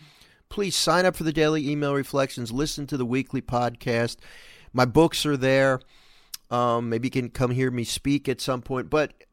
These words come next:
I, I just, for the time being, have to scale down on this daily podcast. Again, what that means, I don't know.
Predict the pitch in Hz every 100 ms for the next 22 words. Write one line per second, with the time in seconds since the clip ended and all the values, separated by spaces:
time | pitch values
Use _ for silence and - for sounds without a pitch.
0 | _ 147 - 160 147 - 247 269 - -
1 | 165 135 135 - 143 156 143 135 117 107
2 | 110 113 - 127 - - 123 131 120 110
3 | 104 113 - _ _ _ - _ _ -
4 | 135 139 131 123 - 127 120 113 180 180
5 | - 95 - 151 226 175 139 202 - 214
6 | 170 175 202 180 - 190 214 240 196